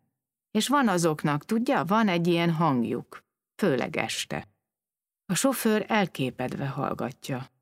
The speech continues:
Egy férfi, akinek a troli vezetékek hangja hiányzott leginkább a föld túlfelén Argentinában. Az órájára pillant és becsukja az ajtókat.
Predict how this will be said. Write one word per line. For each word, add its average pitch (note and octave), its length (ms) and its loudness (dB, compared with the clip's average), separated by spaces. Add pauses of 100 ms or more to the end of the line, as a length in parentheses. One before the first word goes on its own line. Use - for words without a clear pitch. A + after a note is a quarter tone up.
(1160)
Egy D#3+ 220 2
férfi, A#3+ 500 2
akinek D#3 460 0
a D3+ 60 0
troli F#3+ 380 2
vezetékek B2 720 -2
hangja D3 380 2
hiányzott C#3+ 640 0
leginkább C3 600 -2
a C3+ 60 -4
föld C3 480 -2
túlfelén B2 640 -2
Argentinában. B2 1160 -4 (540)
Az D#3+ 200 -2
órájára F3+ 600 4
pillant F3+ 540 2
és D#3 160 2
becsukja C#3 500 -2
az - 140 -6
ajtókat. A#2+ 880 -4